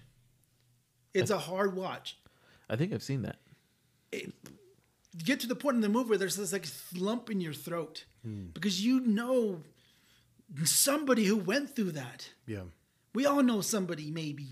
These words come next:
Speaker 1: You know, I said we all, but maybe you do know somebody that has gone through that
Speaker 2: Mm-hmm.
Speaker 1: type of situation. And it's hard to watch. And there's other movies. It's kind of funny. When I grew up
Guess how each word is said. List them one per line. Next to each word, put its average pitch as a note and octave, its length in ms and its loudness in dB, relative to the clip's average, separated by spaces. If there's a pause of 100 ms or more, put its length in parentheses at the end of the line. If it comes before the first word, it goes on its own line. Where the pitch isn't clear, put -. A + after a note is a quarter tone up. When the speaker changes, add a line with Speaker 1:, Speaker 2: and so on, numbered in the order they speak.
(100)
Speaker 1:
You F3+ 120 -8
know, D3 80 -6
I D3 100 -6
said D#3 240 -8
we D3+ 140 -6
all, E3+ 220 0
but F3 240 -4
maybe E3 300 -8
you F#3 160 -2
do C4+ 200 -2
know G#3+ 140 0
somebody D3 480 -4 (220)
that F3+ 120 2
has D#3 140 -2
gone F3 300 -2
through D3+ 220 -2
that G#2+ 260 -4
Speaker 2:
Mm-hmm. - 120 -2
Speaker 1:
type F3 200 -6
of D3+ 280 -10
situation. E3 880 -6 (2000)
And F#3+ 100 2
it's C4 120 2
hard A#3+ 320 -2
to A#3+ 100 -4
watch. A#3+ 520 -4 (1040)
And A3+ 120 0
there's D4 160 2
other C4+ 280 0
movies. D3+ 560 0 (1000)
It's - 80 -18
kind C4+ 160 0
of A#3 60 -2
funny. B3+ 280 0
When F3+ 160 -2
I B3 100 0
grew A#3 340 0
up A#3+ 160 -4